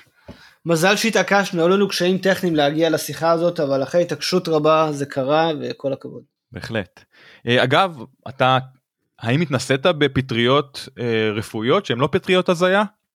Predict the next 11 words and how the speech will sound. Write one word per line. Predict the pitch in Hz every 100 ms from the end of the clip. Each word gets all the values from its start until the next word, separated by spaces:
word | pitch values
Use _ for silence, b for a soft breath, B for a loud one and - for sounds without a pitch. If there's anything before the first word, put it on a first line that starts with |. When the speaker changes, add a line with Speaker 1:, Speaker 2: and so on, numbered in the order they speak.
| -
Speaker 1:
מה, | 165 190 240
את | -
Speaker 2:
או | 175
Speaker 1:
ה-Lion's | 160 156 170 208 202 175
Speaker 2:
מה-, | 196
Speaker 1:
Mane | 202
Speaker 2:
או |
Speaker 1:
הזה | 214
Speaker 2:
חלק | 190
Speaker 1:
אני | 185
Speaker 2:
מהחומרים? | 170 170 143 123 120 175